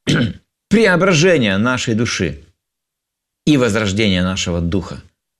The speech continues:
И дух, и душа, и тело ликуют. В нашей жизни,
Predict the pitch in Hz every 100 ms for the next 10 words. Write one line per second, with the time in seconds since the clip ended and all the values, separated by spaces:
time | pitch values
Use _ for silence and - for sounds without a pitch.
0 | _ _ - 95 87 90 151 156 143 -
1 | - 123 113 - 131 131 131 123 - 101
2 | - - 101 92 82 82 _ _ - 82
3 | 87 90 90 73 73 - _ _ _ _
4 | _ _ _ _ _ _ _ _ _ _
5 | 95 101 113 117 143 127 113